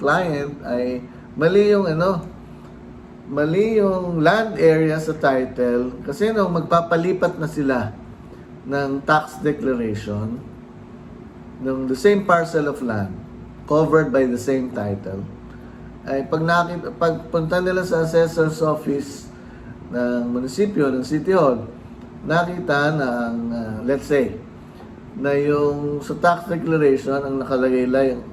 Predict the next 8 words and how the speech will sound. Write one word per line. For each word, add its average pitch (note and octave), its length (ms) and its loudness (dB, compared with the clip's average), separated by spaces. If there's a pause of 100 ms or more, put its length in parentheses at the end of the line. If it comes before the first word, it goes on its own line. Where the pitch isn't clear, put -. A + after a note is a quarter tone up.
(120)
ay, B2+ 400 -2
nakalagay D#3+ 480 4
ay C3+ 320 2 (720)
four E3 320 6
hundred D3 800 2
twenty D3+ 480 2
square D3 400 4
meters. D3+ 800 0